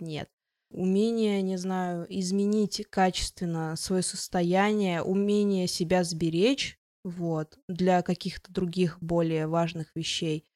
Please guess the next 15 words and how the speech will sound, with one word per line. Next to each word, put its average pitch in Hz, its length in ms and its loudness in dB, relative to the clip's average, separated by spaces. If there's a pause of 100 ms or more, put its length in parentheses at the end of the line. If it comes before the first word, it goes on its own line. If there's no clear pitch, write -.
(160)
э, 180 320 2
умение 208 520 2
там 190 180 0
спланировать 180 720 2
что-то, 170 400 -6
вот. 180 260 -4
А 202 100 10
в 214 40 0
школе, 302 600 6
ну, 190 240 -2 (180)
отвечаешь 320 720 8
за 339 140 10
всё, 302 340 4
несёшь 247 420 6
ответственность, 330 1160 6